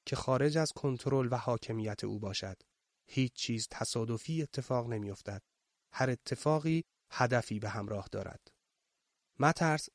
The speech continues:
زیرا که با تو هستم و ذریت تو را از مشرق خواهم آورد و تو را از مغرب جمع خواهم نمود. به شمار خواهم گفت که بده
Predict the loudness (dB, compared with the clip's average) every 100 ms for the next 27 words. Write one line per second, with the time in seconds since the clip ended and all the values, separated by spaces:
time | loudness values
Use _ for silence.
0 | -6 0 4 4 4 0 2 2 2 0
1 | 0 -2 -4 -6 -10 _ _ _ -2 2
2 | 2 2 2 2 2 0 2 2 2 0
3 | -2 0 0 0 -2 -2 0 0 0 -2
4 | -4 -6 -10 _ _ _ -2 -2 2 4
5 | 4 2 -2 0 -2 0 -2 -2 2 4
6 | 2 0 -4 -4 -4 -6 -8 -10 -16 _
7 | 2 4 4 6 6 4 2 2 2 4
8 | 2 2 -4 -8 2 4 6 2 -2